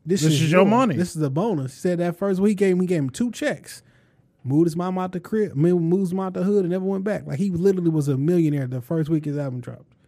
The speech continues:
Speaker 1: Everything was recouped, high points on his album, the whole nine yards and shit.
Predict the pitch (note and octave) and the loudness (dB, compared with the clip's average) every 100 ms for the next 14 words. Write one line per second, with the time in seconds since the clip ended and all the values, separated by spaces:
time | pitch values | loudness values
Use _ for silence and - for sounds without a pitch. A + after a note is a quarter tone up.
0 | _ _ _ _ - E3 D#3 D#3+ D3+ C#3+ | _ _ _ _ 0 0 2 0 0 -2
1 | C#3 D#3+ D3 - _ D#3+ D#3+ D3+ D3+ C3+ | 0 2 2 -2 _ -6 -4 0 0 0
2 | D3 C#3 D3 C#3 C3+ C3+ C#3 C3+ C3+ C3+ | -2 -2 -4 -4 -4 -2 -2 -4 -6 -8
3 | C3 C3 B2 B2 - B2+ D3+ | -8 -10 -12 -14 -14 -16 -18